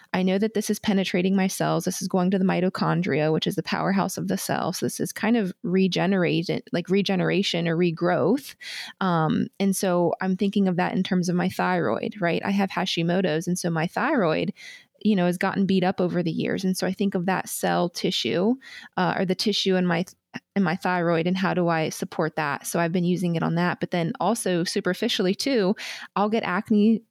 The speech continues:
marks or pigmentation from different breakouts that I'll get. And so I feel like that light helps my skin heal a little bit better and quicker.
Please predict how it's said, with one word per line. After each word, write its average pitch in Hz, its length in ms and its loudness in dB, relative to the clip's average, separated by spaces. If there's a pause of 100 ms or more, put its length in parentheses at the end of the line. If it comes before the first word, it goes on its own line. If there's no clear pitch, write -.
marks 185 540 2
or 180 140 0
pigmentation 185 840 2
from 170 300 0
different 175 280 -2
breakouts 170 440 -2
that - 100 -2
I'll 160 140 0
get. 156 320 -2
And 180 160 0
so 175 120 0
I 180 120 0
feel 202 180 0
like 185 160 0
that - 180 -4
light 175 220 0
helps 185 320 -2
my 170 120 0
skin 175 280 -2
heal 180 320 0
a 175 40 2
little 160 160 0
bit 151 160 -4
better 285 420 0 (280)
and 175 160 -4
quicker. 277 540 0